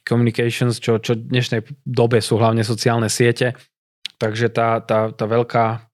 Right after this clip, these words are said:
sedmička, Magnificent Seven, alebo teraz už sa veľa hovorí o tom, že to je skôr Magnificent Six, tak tá, tá veľká technologická sedmička, šestka, tak tá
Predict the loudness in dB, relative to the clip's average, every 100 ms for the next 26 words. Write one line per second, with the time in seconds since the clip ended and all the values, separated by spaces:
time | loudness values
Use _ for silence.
0 | _ -8 -4 -2 -2 -4 -2 -2 -2 -6
1 | -4 -4 -6 -8 -8 -2 0 0 -2 -4
2 | -6 -6 -2 -2 -2 -4 -2 -2 -2 -4
3 | -2 -4 -6 -8 -8 -10 -10 -10 -10 -10
4 | -10 -8 -6 -6 -8 -10 -10 -4 -2 -2
5 | -4 -10 -14 _ _ _ _ _ -8 -6
6 | -4 0 2 2 2 0 0 -2 -6 -4
7 | -4 -4 -4 -4 -4 -4 -8 -4 -4 -2
8 | -4 -2 -2 -2 -4 -2 0 0 -2